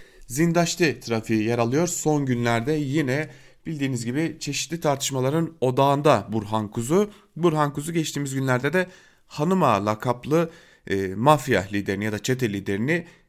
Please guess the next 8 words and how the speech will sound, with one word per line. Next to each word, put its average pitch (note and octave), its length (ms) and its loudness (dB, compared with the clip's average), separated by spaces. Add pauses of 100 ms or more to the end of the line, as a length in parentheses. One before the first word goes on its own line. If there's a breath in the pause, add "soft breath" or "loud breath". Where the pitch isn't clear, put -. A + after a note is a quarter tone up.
Türkiye F#3 300 0
Büyük F3+ 160 -2
Millet F3 300 0
Meclisi'ndeki E3 480 -2
makamında E3 680 -2
ağırlamasıyla D3+ 640 -2
gündeme B2 360 0
gelmişti. C#3 540 2